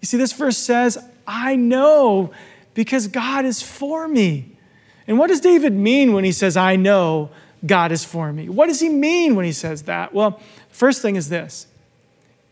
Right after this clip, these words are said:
David knows that God is real. You see, some believe from childhood in God. Some have faith that, that's been passed to them from their parents or their grandparents. And they,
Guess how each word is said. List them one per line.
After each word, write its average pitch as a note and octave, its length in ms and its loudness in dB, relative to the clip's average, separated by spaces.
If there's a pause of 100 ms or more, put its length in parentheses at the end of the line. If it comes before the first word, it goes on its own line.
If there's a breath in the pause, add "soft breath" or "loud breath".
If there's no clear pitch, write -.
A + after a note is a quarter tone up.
(260)
David C#4+ 400 2
knows F#3+ 440 2
that F3 180 -4
God E3+ 460 -2
is D3+ 180 -6
real. D#3+ 540 -10 (1300 soft breath)
You G#3 60 -8
see, A#3 140 0
some B3+ 300 2
believe A#3 340 2
from F#3 220 -6
childhood F3 760 -6 (180)
in E3+ 200 -4
God. D#3+ 420 -8 (340 soft breath)
Some B3 220 2
have A#3 220 4
faith A3+ 640 2 (180 soft breath)
that, F#3 160 -4
that's G3+ 160 2
been G#3 160 2
passed - 480 -4
to A3 80 0
them G#3 220 2
from G3+ 180 -2
their F#3 140 0
parents G#3+ 600 -2
or F#3 60 -4
their F3 140 -4
grandparents. G3+ 960 -4 (420 loud breath)
And G#3+ 200 4
they, A3+ 280 4